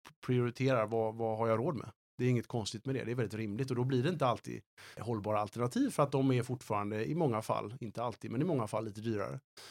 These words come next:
Så att det är ganska rimligt skulle jag säga. Så att jag tror att det som gäller kanske insikten för varumärken idag är väl att så här, det är väl att bygga lite mer långsiktigt. Ja, men vi kommer komma ut här snart, eh, förhoppningsvis. Och vi kommer se liksom en,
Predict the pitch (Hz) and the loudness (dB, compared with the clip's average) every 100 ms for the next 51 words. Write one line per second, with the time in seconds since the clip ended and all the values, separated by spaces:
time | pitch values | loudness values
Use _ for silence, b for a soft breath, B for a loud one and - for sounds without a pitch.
0 | B - 120 160 156 113 113 117 113 123 | B -4 -2 0 2 0 0 -2 0 -2
1 | 175 - - - 113 113 117 123 127 123 | -6 -8 -10 -8 -8 -4 0 0 2 2
2 | 127 123 127 127 120 117 123 117 120 - | 2 2 2 2 2 0 0 0 -2 -2
3 | 135 117 - 127 - 120 120 131 120 113 | -2 -2 -2 -4 -2 -4 0 4 4 4
4 | 139 156 139 135 131 190 120 113 110 - | 4 4 2 2 2 2 2 0 -2 -2
5 | 113 110 131 160 131 123 110 110 104 107 | -4 -2 -2 0 0 0 0 -2 -2 -2
6 | 107 107 - 185 - - 107 104 - 147 | 0 -2 -2 -6 -6 -8 -6 -6 2 4
7 | 147 135 123 117 - - 120 107 110 - | 4 2 0 0 -2 -4 -6 -4 -6 -8
8 | - - _ B B B - 107 - 113 | -10 -14 _ B B B -10 -6 0 0
9 | 110 98 107 - 123 113 110 135 135 127 | 0 -4 -4 -6 -6 -6 0 2 4 2
10 | 123 110 110 - 107 110 101 | 0 -4 -6 -6 -4 -4 -6